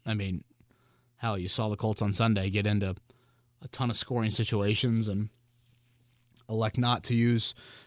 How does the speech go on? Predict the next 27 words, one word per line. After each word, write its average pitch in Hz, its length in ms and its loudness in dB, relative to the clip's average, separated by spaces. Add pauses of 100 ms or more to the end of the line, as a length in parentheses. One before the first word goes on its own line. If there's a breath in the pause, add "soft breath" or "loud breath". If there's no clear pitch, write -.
Sam 120 320 0
Ehlinger. 113 540 0
And, 110 240 -4
and 143 220 -4
sure, 165 240 0
is 127 80 -2
that 127 140 0
a 120 80 -4
wrinkle 127 320 -2
you 120 100 -4
could 113 140 -4
go 117 140 -2
to 123 200 -2
at 107 80 -6
some 131 220 -4
point? 135 260 -6
Yeah, 113 380 2
but 113 320 -2 (1700 soft breath)
this 185 180 2
is 139 80 0
my 156 180 4
opinion, 117 580 0
but 113 320 -4 (300)
I 131 140 0
think 120 280 -4
it 117 100 -2
was 110 540 -4